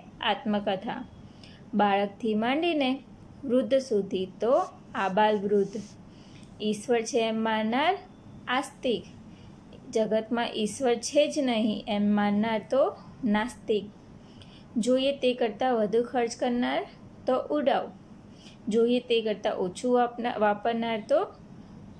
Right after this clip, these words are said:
કંજૂસ અને જોઈએ તેટલું જ વાપરનાર તો કરકસર્યું.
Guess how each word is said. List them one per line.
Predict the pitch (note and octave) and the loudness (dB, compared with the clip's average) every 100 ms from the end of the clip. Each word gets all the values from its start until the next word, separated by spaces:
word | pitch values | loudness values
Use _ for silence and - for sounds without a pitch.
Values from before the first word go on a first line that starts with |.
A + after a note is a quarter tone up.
| - | 2
કંજૂસ | E4 F#4 C4 A#3 A#3 - - - | 2 2 0 0 -2 -12 -18 -4
અને | G#3 G#3 | 2 2
જોઈએ | G#3 G3+ G#3 G#3+ C4+ F4+ - - - | 2 2 2 2 0 0 -4 -12 -2
તેટલું | A3+ G#3+ B3 C#4 | -2 0 0 2
જ | |
વાપરનાર | A#3+ G3+ G3+ A3 G#3 G#3 G3 F#3 | 4 2 2 0 2 2 0 0
તો | C#4 G#4 - - - - - - - | 2 2 -2 -14 -20 -20 -20 -18 -2
કરકસર્યું. | C4 B3 A#3+ A3 - G#3+ G3+ G3+ G#3 | 2 2 0 -2 -2 -2 0 0 -2